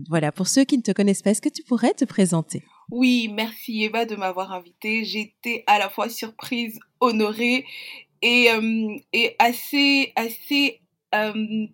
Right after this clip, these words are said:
Speaker 2: curieuse de savoir pourquoi tu étais aussi intéressée alors qu'on s'était déjà vu et parlé et que tu voulais quand même m'accueillir sur le podcast. Donc, je suis très, très, très, très, très heureuse d'être là. Euh, donc,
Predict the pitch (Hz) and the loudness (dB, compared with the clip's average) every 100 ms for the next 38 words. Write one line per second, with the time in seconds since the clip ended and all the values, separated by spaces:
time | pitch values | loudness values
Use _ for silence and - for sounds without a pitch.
0 | _ _ - 294 285 294 480 339 220 214 | _ _ 2 4 4 4 6 4 2 -8
1 | - 233 - 233 226 247 277 - 240 247 | -4 -2 2 2 4 4 2 0 -8 -6
2 | 247 247 220 226 - 294 302 277 226 226 | -4 -4 -6 -2 0 2 4 4 4 -2
3 | 233 294 233 233 - 240 214 220 214 214 | -2 -2 -2 -2 -6 -8 -8 -8 -6 -4
4 | 214 233 220 214 233 233 214 - 190 202 | -2 -2 -2 -2 0 0 -2 2 0 0
5 | 202 220 226 214 220 220 220 202 214 - | -2 -2 -2 -4 -8 -8 -6 -6 -4 -2
6 | 214 190 240 220 208 190 196 214 196 190 | -2 0 0 0 -4 -4 -6 -6 -6 -8
7 | 190 - 247 - - - - 226 226 226 | -10 -10 -10 -12 -16 -16 -10 -6 -4 -6
8 | 220 - 262 262 - 240 240 233 - 370 | -6 -6 -4 -4 -4 -6 -4 -6 -2 0
9 | 359 220 202 220 226 214 - - - - | 0 0 -4 -2 -4 -6 -12 -16 -8 -2
10 | 214 220 185 - - - 214 214 220 214 | -2 0 2 0 -2 -2 -2 0 -2 -4
11 | 208 208 208 214 220 | -6 -8 -10 -10 -12